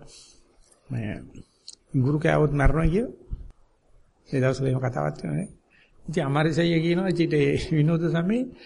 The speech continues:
මඤ්ඤොක්ක ගහක් ළඟ ඉඟුරු ගහක් වවපු නිසා මිනිහත් මැරනවලු.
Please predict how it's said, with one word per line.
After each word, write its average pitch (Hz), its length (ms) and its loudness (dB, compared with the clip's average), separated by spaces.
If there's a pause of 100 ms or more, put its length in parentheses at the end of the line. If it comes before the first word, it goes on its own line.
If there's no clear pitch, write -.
(220)
මඤ්ඤොක්ක 147 420 0
ගහක් 160 300 0
ළඟ 170 200 0
ඉඟුරු 151 260 0
ගහක් 175 280 2
වවපු 170 240 2
නිසා 185 340 0
මිනිහත් 196 460 4
මැරනවලු. 123 480 2